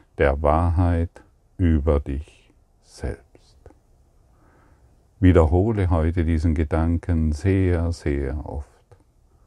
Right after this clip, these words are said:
Immer wieder lass diese Worte durch dich hindurch, beginne diese Worte zu fühlen, in geistiger Präsenz. Ich werde von der Liebe Gottes erhalten.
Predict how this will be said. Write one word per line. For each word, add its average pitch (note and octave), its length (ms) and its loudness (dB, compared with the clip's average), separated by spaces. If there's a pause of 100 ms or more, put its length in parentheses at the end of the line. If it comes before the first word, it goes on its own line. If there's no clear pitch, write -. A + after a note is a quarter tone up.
(440)
Immer G#2+ 600 4
wieder D2 540 0 (380)
lass F#2+ 260 0
diese E2 380 2
Worte E2+ 400 2
durch E2 320 -2
dich E2+ 220 -6
hindurch, F2+ 1000 0 (880)
beginne G2 440 2
diese E2+ 320 0
Worte F2+ 400 -2
zu - 180 -8
fühlen, D2 840 -8 (640)
in F2+ 220 4
geistiger G2+ 640 -2
Präsenz. F2+ 640 -4
Ich F2+ 280 -4
werde G2 380 -4
von F2 280 0
der E2+ 140 4
Liebe E2 420 0 (100)
Gottes - 420 -6
erhalten. - 640 -12